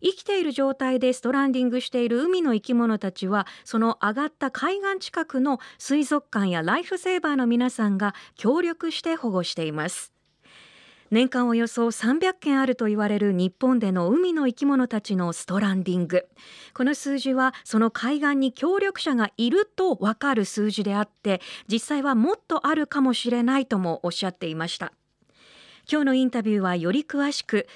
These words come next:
エフエム横浜の特設サイト、海を守ろうから聞けます。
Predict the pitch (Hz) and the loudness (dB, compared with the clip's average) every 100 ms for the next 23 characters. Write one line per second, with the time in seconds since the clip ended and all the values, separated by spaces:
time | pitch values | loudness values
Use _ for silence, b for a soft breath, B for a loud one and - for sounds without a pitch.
0 | B 190 - 370 359 359 349 277 247 214 | B -4 0 -2 0 -2 -2 -2 0 2
1 | 185 170 170 - 226 - - 220 196 175 | 0 -2 -4 -2 -4 -6 -4 -2 -2 -4
2 | - B B B 269 392 349 220 170 165 | -4 B B B 2 2 2 2 0 2
3 | 247 320 311 214 185 - - 175 175 190 | 2 2 0 -2 -4 -6 -4 -2 -2 -4
4 | - | -10